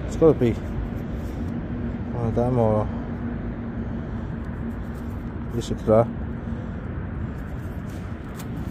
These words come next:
Yeah. Bit of craft that'll go in the box. Raining. We've got one hour to go.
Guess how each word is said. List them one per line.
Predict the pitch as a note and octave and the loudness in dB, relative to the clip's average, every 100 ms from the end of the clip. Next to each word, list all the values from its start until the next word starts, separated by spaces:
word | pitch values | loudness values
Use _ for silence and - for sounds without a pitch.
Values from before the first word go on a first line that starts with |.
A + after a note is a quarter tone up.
| - - - - | -4 -4 -4 4
Yeah. | D#3+ D#3 C#3+ - - - - - - - - - - - - - - | 8 10 8 4 -4 -4 -4 -2 -2 -4 -4 -4 -4 -6 -6 -2 4
Bit | |
of | D3 - | 4 8
craft | C3 B2+ A#2 | 12 12 10
that'll | C#3+ - | 4 6
go | B2 | 6
in | A#2+ | 8
the | |
box. | A#2 B2 - - - - - - - - - - - - - - - - - - - - - - - - - - - - - - - - - - - C#2 - - - - - - - - - - - - - - - | 8 8 6 -2 -4 -6 -4 -4 -2 -2 -4 -6 -6 -6 -6 -6 -6 -6 -4 -4 -4 -4 -4 -6 -6 -6 -4 -4 -6 -6 -8 -8 -6 -4 -4 -2 -2 0 0 0 -2 -2 -4 -4 -4 -4 -4 -4 -4 -4 -4 -4 0
Raining. | B2+ C3+ C#3 D3 - - - - - - - - - - - - - - - - - | 4 6 6 4 2 -4 -4 -4 -6 -2 -2 -2 -6 -6 -6 -4 -4 -4 -4 -6 -4
We've | - | 0
got | A#2+ B2 | 2 4
one | C3+ C#3 | 8 10
hour | C3+ | 8
to | C3 C#3 | 8 4
go. | C#3 D#3+ | 8 10